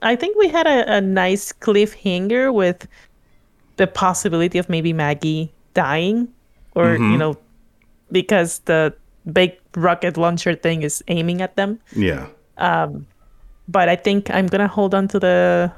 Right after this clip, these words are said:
Speaker 1: to my theory that Negan is going to sacrifice himself for her. So let's see if that happens.
Speaker 2: I think ultimately,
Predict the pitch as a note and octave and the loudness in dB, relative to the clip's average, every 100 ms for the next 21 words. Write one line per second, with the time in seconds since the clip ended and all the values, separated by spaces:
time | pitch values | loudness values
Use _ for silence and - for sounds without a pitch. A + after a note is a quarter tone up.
0 | - - _ _ _ _ _ _ _ - | -16 -20 _ _ _ _ _ _ _ -6
1 | F3+ F3 E3+ A3 A3+ G3 E3+ D#3 D#3 D#3 | -2 -2 -2 0 2 2 2 0 -2 -4
2 | E3+ E3+ - E3+ E3+ - E3+ E3 E3 E3 | -2 -4 -4 -6 -6 -6 -4 -4 -4 -6
3 | - F3+ - - C3+ C#3+ C#3 - C#3+ - | -6 -8 -8 -12 -10 -10 -12 -14 -16 -16
4 | C#3+ C#3 C#3+ _ - D#3+ D3 - G#3 E3+ | -14 -14 -16 _ -12 -8 -6 -6 -6 -6
5 | E3+ E3 F3+ F3 C#3 C#3 - C3 D3 B2+ | -6 -4 -4 -6 -8 -12 -4 -2 0 0
6 | - G#2 G#2 G2+ F#2 E2 E2 D#2 D2 D2 | 0 0 0 -2 -4 -2 -2 -2 -6 -10